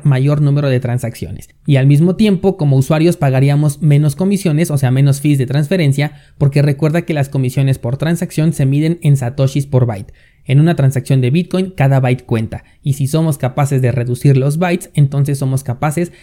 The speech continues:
de reducir el costo que pagamos por hacer una transacción. ¿Cómo vas? ¿Me sigues? Si no, te sugiero que repitas esta última parte, y si no has tomado el curso Bitcoin desde cero, que además es gratis, te sugiero que lo veas, cursosbitcoin punto com diagonal cero, porque ahí es donde te hablo de la estructura de una transacción en la blockchain,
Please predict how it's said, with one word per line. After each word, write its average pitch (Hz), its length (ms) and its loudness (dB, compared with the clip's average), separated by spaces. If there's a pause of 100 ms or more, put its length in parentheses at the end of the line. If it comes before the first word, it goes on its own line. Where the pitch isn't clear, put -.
(100)
de 139 140 2
reducir 165 500 0
el 135 220 0
costo 156 320 -4
que 139 100 -4
pagamos 131 440 -2
por 151 300 -4
hacer 135 280 -2
una 135 240 2
transacción. 117 560 -8 (680)
¿Cómo 196 180 2
vas? 131 240 -2
¿Me 127 80 -2
sigues? 202 380 -2 (280)
Si 139 140 2
no, 233 160 2
te 170 100 -2
sugiero 151 320 2
que 170 80 0
repitas 147 400 0
esta 147 180 0
última 139 360 0
parte, 170 400 -2
y 147 100 0
si 135 140 -4
no 143 100 -2
has 151 100 -4
tomado 147 280 -2
el 139 140 -2
curso 143 340 0
Bitcoin 147 340 2
desde 120 220 -2
cero, 127 260 -2
que - 80 -4
además 123 380 0
es 123 100 0
gratis, 143 380 0 (280)
te 220 120 -2
sugiero 147 320 -2
que 127 100 -4
lo 117 80 -4
veas, 165 300 -2
cursosbitcoin 139 800 -2
punto 135 320 0
com 131 160 0
diagonal 120 340 -2
cero, 175 400 -2
porque 160 380 -6
ahí 139 240 -2
es 147 60 0
donde 147 180 0
te 127 120 -4
hablo 135 180 -2
de 127 100 -2
la 120 120 -2
estructura 139 580 -4
de 151 100 -4
una 143 180 0
transacción 131 540 -4
en 131 80 0
la 110 80 -4
blockchain, 139 440 0